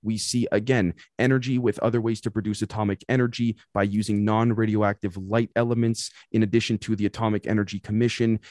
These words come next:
the, uh, Los Alamos scientists, uh, Los Alamos Labs, excuse me. But one of the things that I find to be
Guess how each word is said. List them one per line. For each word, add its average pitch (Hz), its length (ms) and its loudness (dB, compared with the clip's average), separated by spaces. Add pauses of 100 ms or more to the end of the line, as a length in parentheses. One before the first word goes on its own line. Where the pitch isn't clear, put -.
the, 101 380 0
uh, 90 220 2 (140)
Los 113 380 2
Alamos 107 640 0
scientists, 110 720 -2
uh, 95 120 2
Los 110 240 0
Alamos 101 360 -4
Labs, 101 360 -2
excuse - 360 -2
me. 98 160 2 (680)
But 139 140 6
one 160 240 4
of 202 100 2
the 190 80 4
things 160 360 0
that 139 100 0
I 127 100 2
find 131 400 -2
to 131 80 -4
be 113 380 -2